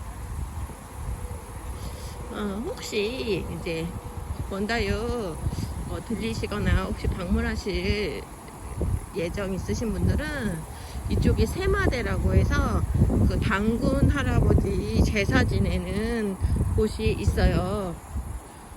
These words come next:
거기서 걷고, 여긴 순두부 되게 유명한 데가 있어서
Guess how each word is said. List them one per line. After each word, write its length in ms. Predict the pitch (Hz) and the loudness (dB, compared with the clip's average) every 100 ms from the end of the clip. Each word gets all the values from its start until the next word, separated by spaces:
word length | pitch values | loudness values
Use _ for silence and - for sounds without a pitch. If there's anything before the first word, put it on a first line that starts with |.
| - - | -12 -2
거기서 640 | 226 226 240 226 226 - - | 0 0 0 2 2 -2 -6
걷고, 800 | 240 190 - - 311 302 185 147 - - - - - - - - - - - | -4 -4 -6 -4 0 2 2 -2 -10 -14 -14 -14 -12 -10 -10 -10 -10 -6 -2
여긴 280 | 214 226 | 0 2
순두부 480 | 233 392 381 415 277 | 0 0 -2 -2 -2
되게 220 | 233 220 - | -2 0 2
유명한 360 | 190 202 190 | 2 2 2
데가 200 | 190 180 | 0 -4
있어서 580 | 156 185 240 302 254 | -6 -6 -4 -4 -4